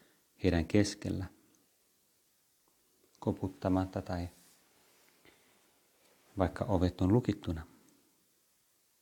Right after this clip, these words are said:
Se on meille mysteeri vielä. Jeesus sanoi heille,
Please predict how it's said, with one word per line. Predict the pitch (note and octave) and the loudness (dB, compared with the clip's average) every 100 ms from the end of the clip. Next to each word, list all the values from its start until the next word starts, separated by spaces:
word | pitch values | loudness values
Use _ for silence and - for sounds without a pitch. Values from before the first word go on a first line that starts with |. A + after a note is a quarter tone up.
| _ _ _ _ - - | _ _ _ _ -18 -8
Se | - | 0
on | F2+ | 4
meille | B2 C#3+ | 4 4
mysteeri | A#2 F2+ - F2 D#2+ D#2+ | 4 0 -2 -6 -6 -8
vielä. | D#2 D2+ - _ _ _ _ _ _ _ _ _ _ _ _ _ _ _ _ - - - - - - - - - _ _ _ - - _ _ | -10 -12 -20 _ _ _ _ _ _ _ _ _ _ _ _ _ _ _ _ -20 -20 -20 -20 -20 -20 -20 -20 -20 _ _ _ -20 -20 _ _
Jeesus | A2+ A#2 C3+ - | 8 8 8 8
sanoi | C3 B2+ | 8 10
heille, | B2+ B2 B2+ | 10 8 6